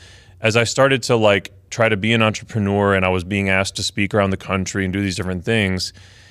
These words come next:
um, in really subtle ways, like, the enemy was creeping in and, and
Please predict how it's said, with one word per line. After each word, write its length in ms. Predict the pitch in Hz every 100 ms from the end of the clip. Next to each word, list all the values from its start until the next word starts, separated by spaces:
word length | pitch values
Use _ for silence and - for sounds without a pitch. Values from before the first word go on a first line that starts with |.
| - -
um, 500 | 113 104 95 90 90 - - - -
in 240 | 117 110
really 340 | 117 135 143 135
subtle 460 | - 113 113 104
ways, 400 | 98 98 95 90
like, 260 | 92 90 85
the 160 | 95 92
enemy 260 | 98 101
was 160 | 95 92
creeping 440 | - 95 92 92
in 260 | 90 92 90
and, 160 | 87 87
and 220 | 90